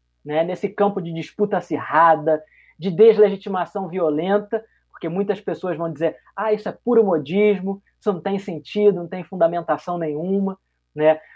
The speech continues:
A gente sabe bem que esses argumentos também estão recobertos pelo racismo, pelo sexismo epistêmico, acadêmico,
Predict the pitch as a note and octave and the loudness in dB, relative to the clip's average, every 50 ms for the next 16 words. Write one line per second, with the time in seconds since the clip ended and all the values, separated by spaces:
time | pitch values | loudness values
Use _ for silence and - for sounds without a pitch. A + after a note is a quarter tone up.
0 | - - D3 D3 F3+ G3+ G3 - G3+ F#3 F3 D#3+ D3+ E3+ F3+ G3+ G#3 G#3 - _ | -4 -4 -2 0 0 -4 0 0 0 0 2 0 0 0 2 0 0 -2 -4 _
1 | _ - A3 G#3 G3+ - _ _ _ - F#3+ G3 G3+ G#3+ F3 F#3+ F3+ F3+ F3+ E3 | _ 0 0 0 0 -2 _ _ _ -2 -2 0 0 0 0 0 0 0 0 -2
2 | E3 D#3 E3 F3 F#3+ G#3 G3 - - _ - G#3+ F#3+ E3+ F3+ G#3 B3+ C4+ - - | -2 -2 -2 -2 -2 -4 -6 -8 -4 _ 0 0 0 0 0 0 -2 -2 -6 -2
3 | _ G#3 G3 G3 F#3+ G3 G3 - E3 C#3+ D3 D#3 E3+ G3+ - _ - - _ G3 | _ 0 0 0 -2 -4 -6 -6 -2 0 2 2 2 2 0 _ -20 -8 _ -2
4 | F3 E3 D3 D#3+ C3+ - - - - G3 G3+ G3+ G3+ F3+ D#3 E3 D#3+ - E3+ - | -2 0 0 0 -2 -2 -4 -8 -2 0 2 2 2 0 -2 -6 -8 -6 -8 -8
5 | D3 - F#3 D#3+ - - _ - F#3 E3+ D3+ D#3 D3+ D3 - - - _ F#3 F#3 | -6 -6 -8 -8 -8 -12 _ -8 -8 -8 -4 -6 -6 -8 -8 -18 -10 _ -4 -4
6 | F#3 F#3 F3 D#3+ - E3 D#3+ - D#3 C#3 C#3 D3+ E3+ F3 F#3 F#3+ F#3+ F#3+ F#3+ - | -2 -4 -6 -4 -6 -6 -2 0 -2 2 2 2 4 4 4 2 0 0 -2 -8